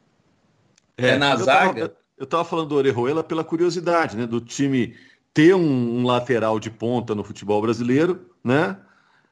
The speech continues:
Speaker 1: É, mas não pode usar, porque é jogador pra vender, né? Porque o Cruzeiro precisa fazer esse dinheiro. A grande esperança do Cruzeiro começar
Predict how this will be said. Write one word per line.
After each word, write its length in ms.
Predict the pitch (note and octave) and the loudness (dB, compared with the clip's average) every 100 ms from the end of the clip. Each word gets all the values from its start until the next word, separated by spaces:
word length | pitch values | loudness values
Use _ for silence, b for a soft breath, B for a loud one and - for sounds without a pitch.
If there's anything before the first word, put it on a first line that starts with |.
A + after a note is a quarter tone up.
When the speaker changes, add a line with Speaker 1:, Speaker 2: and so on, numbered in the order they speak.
| _ | _
Speaker 1:
É, 120 | G2+ | -4
mas 200 | A2 C3+ | 2 2
não 140 | C3 E3 | 2 0
pode 280 | - D3 F3+ | 0 0 0
usar, 360 | C3+ A#2+ B2+ | 0 -2 -2
porque 220 | - - | -8 -10
é 60 | G2+ | -10
jogador 400 | G#2 A2+ A2 A2+ | -6 -6 -4 -4
pra 140 | A#2+ | -4
vender, 480 | B2 D#3 E3 A2+ A#2 | -4 -2 -2 0 2
né? 120 | A2 | 0
Porque 280 | A2+ F#2+ - | -4 -8 -14
o 40 | G2 | -8
Cruzeiro 280 | G#2 A2+ | -4 -2
precisa 320 | A#2 A#2+ C3+ C#3 | -2 -4 -2 0
fazer 260 | B2+ A2+ | 0 0
esse 140 | A#2+ A#2 | -2 -4
dinheiro. 320 | G#2+ A2+ C#3 | 2 4 4
A 40 | |
grande 260 | G#2+ C3 - | 2 -2 -4
esperança 460 | - D#3+ C3+ C#3 | 0 2 2 0
do 80 | B2 | -4
Cruzeiro 260 | B2+ A#2 B2 | -4 -4 -4
começar 640 | B2 A2+ A2+ C3 D#3 b | -4 -6 -2 -2 -2 b